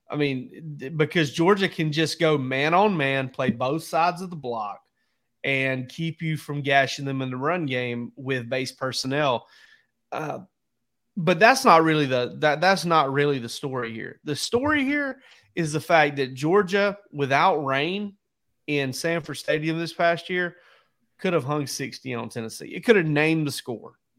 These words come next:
And Tennessee fans don't wanna hear that 'cause I read VolQuest,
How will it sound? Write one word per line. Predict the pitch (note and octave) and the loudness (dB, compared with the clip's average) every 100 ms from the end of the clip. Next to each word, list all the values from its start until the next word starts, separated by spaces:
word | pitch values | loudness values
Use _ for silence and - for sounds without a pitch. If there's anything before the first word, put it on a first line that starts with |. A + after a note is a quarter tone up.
| _ _ _ _ - | _ _ _ _ -4
And | C#3 C3 C3 A#2+ - _ _ _ _ _ _ _ _ _ | -2 -2 -4 -8 -12 _ _ _ _ _ _ _ _ _
Tennessee | B3 C4 B3+ B3 | 4 4 2 2
fans | G#3 F#3+ D#3 | 4 2 2
don't | E3+ | 0
wanna | D#3+ D3 | 2 2
hear | E3+ G3 | 4 6
that | C#3+ C3 | 6 4
'cause | C#3+ C#3+ | 2 6
I | G#3+ | 6
read | F3+ G3+ G3 | 6 2 2
VolQuest, | D3 C3+ B2+ - A#2 - - - | 2 2 2 -4 -8 -8 -14 -18